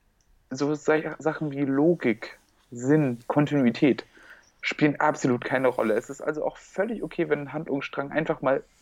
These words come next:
ohne Gründe fallen gelassen wird und einfach willkürlich neue Charaktere eingeführt werden.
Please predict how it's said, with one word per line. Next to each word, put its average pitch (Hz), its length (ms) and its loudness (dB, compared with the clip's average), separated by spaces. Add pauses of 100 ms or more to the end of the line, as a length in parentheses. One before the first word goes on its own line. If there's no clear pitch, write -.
(200)
ohne 147 260 4
Gründe 143 520 2
fallen 131 300 -2
gelassen 117 380 -4
wird 120 160 -8 (480)
und - 80 -4
einfach 131 320 0 (200)
willkürlich 147 680 2
neue 139 200 2
Charaktere 131 640 0
eingeführt 113 560 -6
werden. 117 320 -2